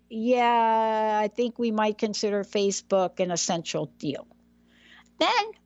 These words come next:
we're talking about internet and internet providers. Back in the day, internet providers were not thought about as essential for anything. Fast forward to where we are.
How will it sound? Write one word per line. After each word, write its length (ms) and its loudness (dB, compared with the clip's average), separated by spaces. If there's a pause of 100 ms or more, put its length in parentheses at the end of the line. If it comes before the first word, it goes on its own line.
(160)
we're 140 2
talking 340 0
about 240 0
internet 500 -6
and 100 -10
internet 380 -4
providers. 720 0 (360)
Back 220 0
in 120 2
the 80 0
day, 320 2
internet 420 -6
providers 540 -2
were 100 2
not 460 0
thought 220 2
about 440 -6 (160)
as 380 -2
essential 500 -4
for 200 -2
anything. 520 0
Fast 300 -2
forward 240 0
to 60 -16
where 120 0
we 160 0
are. 240 2